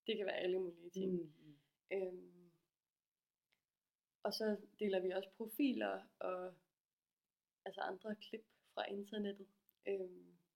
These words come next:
Speaker 1: som er med til at, synes vi, fremme en,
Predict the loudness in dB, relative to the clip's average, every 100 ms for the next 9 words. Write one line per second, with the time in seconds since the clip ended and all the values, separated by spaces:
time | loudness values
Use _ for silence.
0 | _ _ _ _ _ _ _ _ _ _
1 | _ -6 -2 -2 -4 -10 -12 -6 -2 -2
2 | -4 -8 -10 -6 -6 -8 -10 -14 -14 -8
3 | -6 -6 -2 -2 0 -2 -2 -4 -6 -8